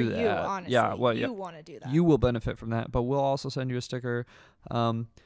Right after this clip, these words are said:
Speaker 2: basically, just do anything and tell us that you did and also <laughs> send us
Speaker 1: Tag
Speaker 2: an
Speaker 1: us
Speaker 2: email.
Speaker 1: in it.
Speaker 2: Yeah, and send us an
Speaker 1: As long
Speaker 2: email.
Speaker 1: as it's not mean, we'll send you a sticker.
Speaker 2: Yeah.
Speaker 1: <laughs>
Speaker 2: Oh, yeah, it's gotta be positive. It can't be mean.
Speaker 1: <laughs>
Speaker 2: Don't be a jerk.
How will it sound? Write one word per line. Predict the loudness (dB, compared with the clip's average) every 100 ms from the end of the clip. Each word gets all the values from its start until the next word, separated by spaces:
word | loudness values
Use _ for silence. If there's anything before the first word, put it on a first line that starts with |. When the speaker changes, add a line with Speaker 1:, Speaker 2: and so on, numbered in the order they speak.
| _ _ -18 -2
Speaker 2:
basically, | 0 2 0 -4 -2 0 0 -4 _ _ _ -6
just | 2 2 4
do | 0 2
anything | 2 2 0 0 -4 -4 -4
and | -4 -2
tell | 2 2
us | 2
that | 0 0
you | 0
did | 2 2 2 0
and | -8
also | -2 -2 -2 -2
<laughs> |
send | 0 4
us | 4 4
Speaker 1:
Tag | 6
Speaker 2:
an | 6
Speaker 1:
us | 6
Speaker 2:
email. | 2
Speaker 1:
in |
it. | -8 -8 2
Speaker 2:
Yeah, | 4
and | 4 2
send | 0 0
us | 0
an | 0
Speaker 1:
As | 0
long |
Speaker 2:
email. | 0 0
Speaker 1:
as | -2
it's | -8
not | -12 -12
mean, | -14 -14 -16
we'll | -18
send | -18 -20
you | -18
a | -12
sticker. | 0 6 6
Speaker 2:
Yeah. | 6 2
Speaker 1:
<laughs> | 6
Speaker 2:
Oh, | 6
yeah, | 8 4
it's | 4
gotta | 2
be | 2
positive. | 2 -2 -4 -10
It |
can't | -8 -8
be |
mean. | -8 -6 -4 -4 -6 -4
Speaker 1:
<laughs> | -6 _ -14 -4
Speaker 2:
Don't | 0 0 -2 -2
be | -2
a |
jerk. | -2 -6 -10 -10